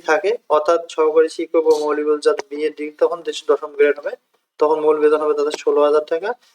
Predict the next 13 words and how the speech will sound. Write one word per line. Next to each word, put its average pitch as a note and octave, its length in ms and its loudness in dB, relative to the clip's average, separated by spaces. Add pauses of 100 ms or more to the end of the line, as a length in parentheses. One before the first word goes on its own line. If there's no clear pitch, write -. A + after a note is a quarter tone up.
(140)
চিকিৎসা D#3 440 -2
ভাতা D#3+ 300 0
এবং D#3+ 200 0
বাড়ি C#3+ 220 2
ভাড়া D3 180 0
সহ F#3 220 -6
সতেরো D3 240 2
হাজার D3 240 2
পাঁচশো। - 300 -8 (400)
অর্থাৎ F3+ 220 0
তারা E3 160 2
পনেরো D#3+ 380 2
হাজার D#3+ 220 2